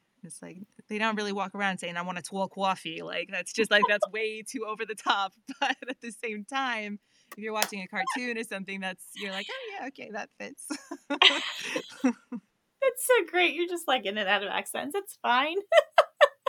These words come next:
Speaker 2: <laughs>
Speaker 1: Not very well, but that's all right. <laughs>
Speaker 2: No, no, it's great.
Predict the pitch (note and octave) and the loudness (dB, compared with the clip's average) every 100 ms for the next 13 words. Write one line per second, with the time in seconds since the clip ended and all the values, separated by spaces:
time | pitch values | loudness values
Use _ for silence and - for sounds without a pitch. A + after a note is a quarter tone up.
0 | - _ _ _ - - - C4 A3+ B3+ | -8 _ _ _ -12 -6 -4 0 2 8
1 | C#4 C#4 A#3 A3+ F#3+ G3 G3+ - G#3+ - | 8 8 6 2 2 -6 -18 -16 -8 -6
2 | - - - - - C#4 - - - B3 | -6 -10 -14 -14 -12 -6 -4 -4 -6 2
3 | G#4 C5 C5+ C#5 C5+ B4 - G#4+ A4+ A#4+ | 4 4 6 8 8 6 4 2 6 6
4 | F#4 | 4